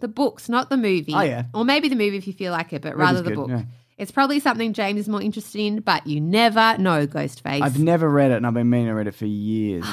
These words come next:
Speaker 2: but it's
Speaker 1: <gasps>
Speaker 2: an excellent graphic novel
Speaker 1: All
Speaker 2: series,
Speaker 1: right,
Speaker 2: yeah.
Speaker 1: cool, awesome. All right, I really need to give some graphic novels a go. Some people on this show have recommended them to me,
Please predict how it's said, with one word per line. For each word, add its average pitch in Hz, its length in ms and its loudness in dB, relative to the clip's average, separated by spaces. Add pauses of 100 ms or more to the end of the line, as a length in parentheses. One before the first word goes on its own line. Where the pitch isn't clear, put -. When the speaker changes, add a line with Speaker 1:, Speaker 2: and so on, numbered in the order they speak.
Speaker 2:
but 110 100 -2
it's - 120 -8
Speaker 1:
<gasps> - 0 -
Speaker 2:
an 110 160 -2
excellent 113 420 -8
graphic 104 300 -8
novel 92 380 -8
Speaker 1:
All 254 80 2
Speaker 2:
series, 269 160 6
Speaker 1:
right, 294 260 4
Speaker 2:
yeah. 277 180 -2
Speaker 1:
cool, 311 360 2
awesome. 262 340 0
All 247 80 2
right, 233 240 4
I 226 60 2
really 269 280 2
need 330 160 2
to 311 80 0
give 294 140 2
some 285 140 0
graphic 220 300 0
novels 196 200 -4
a 185 40 -8
go. 175 220 0
Some 233 220 0
people 285 280 2
on 269 140 4
this 262 120 2
show 214 100 0
have 202 160 2
recommended 175 560 -2
them 165 160 -2
to 165 120 -8
me, 156 280 -2